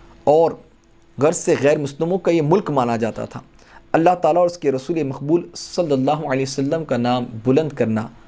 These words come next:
और इस्लाम का पैगाम कुफरिस्तान में पहुँचाना, ये ईमान की क़ुव्वत के सिवा कोई और ताकत नहीं थी। ईमानी की क़ुव्वत थी, तवक्कल था, तकवा था, अल्लाह ही की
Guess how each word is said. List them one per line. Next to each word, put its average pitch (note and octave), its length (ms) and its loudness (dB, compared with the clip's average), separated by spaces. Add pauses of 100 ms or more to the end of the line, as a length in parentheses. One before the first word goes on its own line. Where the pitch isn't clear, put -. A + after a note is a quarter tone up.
(520)
और C#3+ 80 4
इस्लाम D3+ 400 2
का C#3+ 140 -2
पैगाम C#3 500 0
कुफरिस्तान D3 600 -4
में C#3+ 180 0
पहुँचाना, B2+ 560 0 (640)
ये D3+ 160 2
ईमान C#3+ 400 2
की E3+ 140 -4
क़ुव्वत D#3+ 360 0
के D#3 100 -4
सिवा C3+ 340 -4 (280)
कोई - 260 0
और F3 180 4 (120)
ताकत D3+ 340 0
नहीं C3 260 -4
थी। A#2 240 -8 (480)
ईमानी F3+ 440 2
की - 160 -8
क़ुव्वत C#3 360 0
थी, A#2+ 180 -2 (460)
तवक्कल D3 440 2
था, A#2 240 -2 (460)
तकवा D3 380 2
था, A#2 260 -8 (400)
अल्लाह C3 260 4
ही E3+ 120 0
की C3+ 280 -2